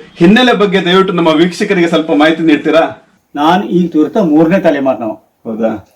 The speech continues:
Speaker 2: ನನ್ನ ತಾತ
Speaker 1: ಹಾ.
Speaker 2: ವಿಷ್ಣು ಭಾಗವತ ಹಳ್ಳಿ, ತಂದೆ ಸುಬ್ರಾಯ ಭಾಗವತ, ಮ-,
Speaker 1: ಹಾ.
Speaker 2: ಅವ್ರ ಕೆಳಗೆ ನಾನು ಚಿದಂಬರ ಭಾಗವತ, ಮೂರನೇ ತಲೆಮಾರಿನವನ.
Speaker 1: ಹೌದಾ?
Speaker 2: ಈ ಸಾಧಾರಣ ಎರಡ್ನೂರು ವರ್ಷದಿಂದ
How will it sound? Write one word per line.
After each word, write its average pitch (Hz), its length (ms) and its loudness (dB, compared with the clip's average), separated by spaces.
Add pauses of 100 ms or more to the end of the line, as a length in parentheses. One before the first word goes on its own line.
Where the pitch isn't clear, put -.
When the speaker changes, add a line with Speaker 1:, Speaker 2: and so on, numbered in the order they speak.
(380)
Speaker 2:
ನನ್ನ 156 220 2
ತಾತ 175 400 0
Speaker 1:
ಹಾ. 120 600 -10 (340)
Speaker 2:
ವಿಷ್ಣು 190 320 -2
ಭಾಗವತ 160 340 0
ಹಳ್ಳಿ, 120 300 -12 (580)
ತಂದೆ 175 300 0
ಸುಬ್ರಾಯ 156 420 0
ಭಾಗವತ, 113 340 -6 (320)
ಮ-, 143 100 -2
Speaker 1:
ಹಾ. 127 340 -2 (240)
Speaker 2:
ಅವ್ರ 170 180 0
ಕೆಳಗೆ 185 240 0
ನಾನು 196 220 0
ಚಿದಂಬರ 180 440 2
ಭಾಗವತ, 135 380 -4
ಮೂರನೇ 160 440 -2
ತಲೆಮಾರಿನವನ. 143 640 -2
Speaker 1:
ಹೌದಾ? 107 580 -6
Speaker 2:
ಈ 107 60 0
ಸಾಧಾರಣ 160 360 2
ಎರಡ್ನೂರು 151 560 0
ವರ್ಷದಿಂದ 185 360 0